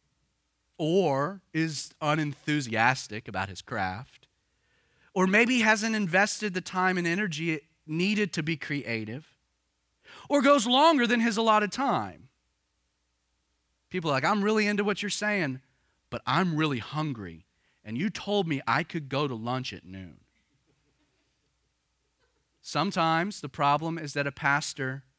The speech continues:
rambles, repeats himself over and over and over. You're like, "Listen, that was a great point four points ago.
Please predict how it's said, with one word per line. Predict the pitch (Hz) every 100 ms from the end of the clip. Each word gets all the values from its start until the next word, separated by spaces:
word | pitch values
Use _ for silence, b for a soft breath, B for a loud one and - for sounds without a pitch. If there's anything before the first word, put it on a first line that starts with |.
| _ _ _ _
rambles, | 131 233 196 73 - - _ _ _ _ _ _ _ _ _ _ _ _ _ _ _ _ _ _ _ _
repeats | 131 - - 214 -
himself | 147 113 - 87 - _ -
over | 156 170 165 131 101 90
and | 87 -
over | 131 151 160 139 110
and | 90 -
over. | 143 156
You're | 127
like, | 135
"Listen, | 240 262 175
that | 208
was | 135
a |
great | 120 156 160
point | - 165 113 _ b b
four | _ 214 208
points | - 202 180
ago. | 120 98 71